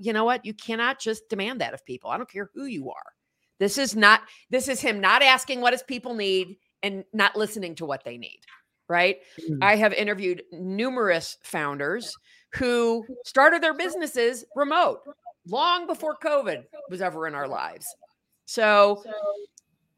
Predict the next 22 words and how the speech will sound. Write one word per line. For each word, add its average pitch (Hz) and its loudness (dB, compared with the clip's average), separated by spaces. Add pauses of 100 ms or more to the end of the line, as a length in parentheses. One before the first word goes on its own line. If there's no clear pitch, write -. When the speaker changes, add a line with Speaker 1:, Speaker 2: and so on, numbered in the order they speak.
(140)
Speaker 1:
companies 349 -2
are 262 -4
still 254 2
grappling 208 0
with 180 -2 (220)
how 220 0
to, 190 2 (1000)
how 214 -6
to 311 0
make 196 -4
that 175 0
work 175 0
for 170 -6
them. 135 -8
The 185 -8 (100)
biggest 359 -4
challenge 202 -4
of 170 -8
a 160 -6
remote 156 -2 (120)
workforce 220 -6 (440)
is, 196 -4